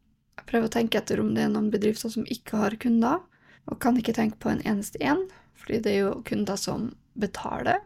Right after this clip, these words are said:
og bruker penger, og alle andre bedrifter består jo også av, egentlig av kunder. Så alle bedrifter, vil jeg si, består av kunder akkurat nå, men greit. Og de kundene man, som kjøper av det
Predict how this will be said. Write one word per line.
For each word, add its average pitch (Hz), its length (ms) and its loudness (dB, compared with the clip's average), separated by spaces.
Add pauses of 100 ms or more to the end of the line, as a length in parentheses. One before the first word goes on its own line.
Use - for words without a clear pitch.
(120)
og - 140 -12
bruker - 240 -8
penger, 226 300 -2 (320)
og 220 360 0
alle 214 280 4
andre 190 320 2
bedrifter 302 800 -2 (480)
består 220 360 0
jo 220 120 0
også 202 300 -2
av, - 80 -4
egentlig 202 460 0
av 202 140 -4
kunder. 226 400 4 (300)
Så 269 300 0 (380)
alle 277 300 4
bedrifter, 254 580 4 (100)
vil 226 180 6
jeg 240 100 0
si, 233 140 4 (320)
består 214 380 0
av 214 100 -6
kunder 214 440 0 (160)
akkurat 220 360 2
nå, 381 200 4
men 233 220 2
greit. - 300 -6 (840)
Og 240 160 6
de 247 200 6
kundene 269 720 4 (140)
man, 247 260 4 (100)
som 247 320 2
kjøper - 440 0
av 240 180 -2
det 370 120 2